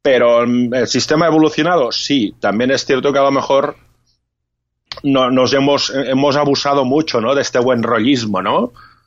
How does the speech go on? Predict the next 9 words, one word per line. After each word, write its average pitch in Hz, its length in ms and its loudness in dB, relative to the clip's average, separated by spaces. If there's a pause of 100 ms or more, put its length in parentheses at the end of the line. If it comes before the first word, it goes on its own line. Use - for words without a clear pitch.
(120)
El 104 160 0
éxito, 110 840 0
si - 180 -4
tú 127 120 -2
tienes 123 340 0
dinero, 113 720 0 (240)
y 110 120 -2
la 117 80 4
abundancia, 117 1200 0